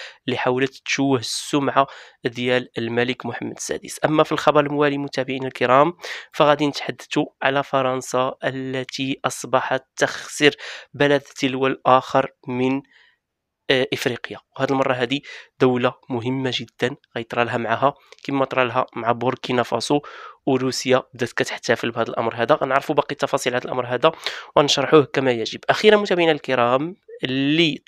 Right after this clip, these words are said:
طول على المسلمين وحرق المصحف، على ما يبدو أن داك الشيء هذاك اللي كان ولا الخلفيات اللي من أجلها حرق المصحف في دولة السويد هي اللي غتسبب له يعني المشاكل الحقيقية.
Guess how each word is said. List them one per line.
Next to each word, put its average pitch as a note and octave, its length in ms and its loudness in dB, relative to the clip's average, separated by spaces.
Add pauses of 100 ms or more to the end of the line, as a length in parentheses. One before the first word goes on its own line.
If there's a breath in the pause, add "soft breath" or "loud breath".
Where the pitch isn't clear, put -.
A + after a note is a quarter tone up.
طول E3+ 300 4
على B2 120 0
المسلمين B2 640 -4
وحرق F3+ 360 -2
المصحف، C3+ 580 0 (480 loud breath)
على F#3+ 180 2
ما F#3 120 4
يبدو D3 440 -2 (100)
أن C#3 180 2
داك C3+ 140 -2
الشيء G3+ 300 8
هذاك G3 320 4
اللي C3+ 200 -6
كان C#3+ 300 0
ولا B2+ 140 -2
الخلفيات D#3+ 720 4 (400 loud breath)
اللي C3 160 -2
من C#3 120 2 (100)
أجلها D3+ 300 2
حرق - 340 0
المصحف - 560 -4 (240 loud breath)
في - 380 -4
دولة A#2+ 240 4
السويد F#3 540 0 (600 loud breath)
هي C#3+ 340 2
اللي C#3+ 160 2
غتسبب B2+ 500 -6
له D3 260 -2 (100)
يعني A#2+ 520 -6
المشاكل C#3 640 0 (100)
الحقيقية. C3 680 -2